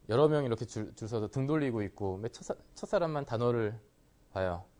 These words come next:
"개구리." 그러면 이제 그 다음 사람 이렇게 뒤돌으려고 하고서 막 개구리 흉내를 내고 하죠.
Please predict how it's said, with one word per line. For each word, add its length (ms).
"개구리." 460
그러면 240
이제 180
그 100
다음 180
사람 260
이렇게 320
뒤돌으려고 460
하고서 260
막 120
개구리 300
흉내를 300
내고 180
하죠. 360